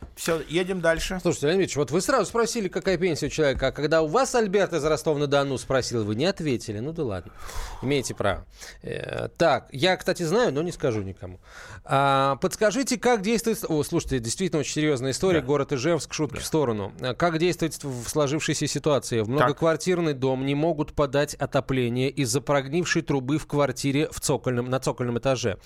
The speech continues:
Speaker 1: Так.
Speaker 2: Хозяйка сдаёт квартиру в аренду. Квартирантов днём дома нет. Управляющая компания разводит руками. Точнее, она просто не знает, что делать. Дело-то идёт к зиме, и хотелось бы получить
Speaker 1: Значит,
Speaker 2: отопление.
Speaker 1: значит, э, мы этот вопрос решили в Государственной Думе.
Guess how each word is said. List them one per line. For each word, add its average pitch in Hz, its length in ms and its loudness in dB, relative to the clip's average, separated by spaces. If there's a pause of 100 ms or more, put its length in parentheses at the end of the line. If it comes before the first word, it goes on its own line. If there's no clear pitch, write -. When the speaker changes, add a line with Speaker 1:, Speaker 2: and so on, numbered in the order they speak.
(140)
Speaker 1:
Так. 92 240 -6
Speaker 2:
Хозяйка 175 580 2
сдаёт 160 440 2
квартиру 127 480 0
в 143 80 2
аренду. 107 400 0
Квартирантов 151 760 0
днём 135 500 0
дома 117 280 2
нет. 139 340 0
Управляющая 139 500 0
компания 147 380 2
разводит 135 400 2
руками. 175 420 2 (260)
Точнее, - 240 2
она 165 140 2
просто 165 240 -2
не 170 80 4
знает, 147 320 2
что 165 180 0
делать. 135 480 0
Дело-то 123 400 0
идёт 107 200 0
к 107 60 -8
зиме, 135 360 2
и - 20 2
хотелось 123 380 0
бы 131 100 -4
получить 156 380 0
Speaker 1:
Значит, 123 300 2
Speaker 2:
отопление. 98 300 -2
Speaker 1:
значит, 92 460 -4 (360)
э, 95 440 -2
мы 143 180 2
этот 147 260 -2
вопрос 120 480 -2
решили 110 600 0
в 104 80 -2
Государственной 117 720 -4
Думе. 127 440 -8